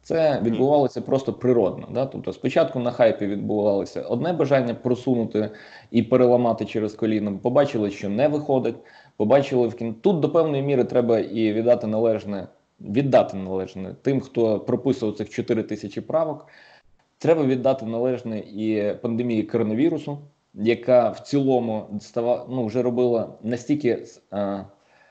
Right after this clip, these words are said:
Speaker 1: скажімо так, неприпустимо тривалий розгля-, розгляд цього законопроекту, да, в умовах, коли треба приймати зовсім інші документи, що в цілому треба було їх закінчувати, його розгляд. Да? І ці всі фактори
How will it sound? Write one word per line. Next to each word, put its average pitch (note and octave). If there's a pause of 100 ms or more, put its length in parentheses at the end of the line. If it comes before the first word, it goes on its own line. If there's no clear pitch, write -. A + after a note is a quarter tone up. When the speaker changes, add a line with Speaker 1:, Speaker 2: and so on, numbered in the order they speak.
(500)
Speaker 1:
скажімо A2+
так, G#2+
неприпустимо D#3
тривалий C3
розгля-, G#2
розгляд A2+
цього A#2
законопроекту, B2
да, A2
в C3
умовах, A2
коли G#2+
треба A2
приймати G#2+
зовсім G#2+
інші G2+
документи, F#2+
що G#2
в G2
цілому D3+
треба C#3+
було B2+
їх A2+
закінчувати, A2
його F#2
розгляд. F2
Да? -
І C3+
ці F3+
всі E3+
фактори C#3+